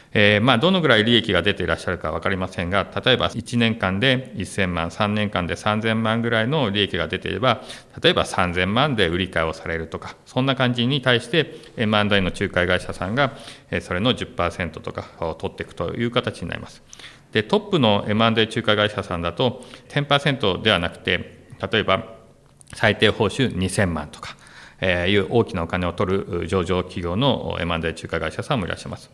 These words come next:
まあ、私どもなんかは最低報酬五百万から、あー、で、えー、やっておりますので、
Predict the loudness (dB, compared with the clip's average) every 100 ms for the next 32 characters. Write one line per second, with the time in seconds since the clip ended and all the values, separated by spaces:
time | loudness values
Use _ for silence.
0 | -2 2 4 2 0 2 0 2 2 2
1 | 2 0 0 0 -2 -2 -2 -2 -2 -2
2 | -2 -4 -4 -6 -4 -4 -4 0 -2 -2
3 | -14 -20 -12 -2 2 2 2 -2 -2 -4
4 | -4 -4 -4 -4 -4